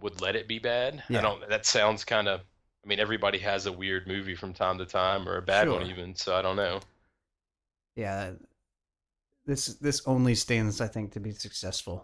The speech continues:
Speaker 2: so we'll just let it go at that.
Speaker 1: Well, yeah, I definitely, I just, I find it such a weird fit after Robert California.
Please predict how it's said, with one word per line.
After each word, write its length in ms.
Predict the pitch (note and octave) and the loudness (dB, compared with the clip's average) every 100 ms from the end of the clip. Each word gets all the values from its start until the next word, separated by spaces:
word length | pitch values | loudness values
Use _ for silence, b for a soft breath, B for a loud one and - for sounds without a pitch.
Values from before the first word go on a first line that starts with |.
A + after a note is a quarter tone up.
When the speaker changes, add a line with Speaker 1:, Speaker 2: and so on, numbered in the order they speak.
| _ | _
Speaker 2:
so 300 | - F#2 E2 - _ _ _ _ _ _ _ _ - | -14 -10 -10 -14 _ _ _ _ _ _ _ _ -18
we'll 120 | G#2 | -16
just 240 | G#2 - | -14 -12
let 180 | G2+ G2+ | -10 -8
it 140 | G2+ | -6
go 420 | - F#2 F#2 F#2 - | -2 -2 -2 -4 -8
at 160 | - - | -10 -8
that. 340 | G2 F2+ - - _ _ _ _ - | -6 -6 -10 -16 _ _ _ _ 2
Speaker 1:
Well, 120 | F#3 | 6
yeah, 420 | A3 G3+ A2+ A2+ - | 8 6 6 0 0
I 220 | B2+ C#3 C3 - | 2 2 2 -8
definitely, 460 | - D3+ - A2+ G#2 | 0 0 0 -2 2
I 80 | B2+ | 2
just, 320 | D#3 - - - B B | 0 -4 -6 -6 B B
I 40 | |
find 280 | - F3 E3 | -4 0 0
it 80 | B2+ | 0
such 240 | - D3 | 2 4
a 40 | B2 | 2
weird 300 | G#2+ B2 A2 | 2 0 0
fit 320 | - B2+ A#2+ | 0 2 4
after 300 | A2 G#2+ A2 | 2 2 0
Robert 400 | G2+ G#2 G#2 G#2 | 4 4 2 -2
California. 520 | A2+ G2+ - G#2+ A2+ | 0 0 0 -2 -2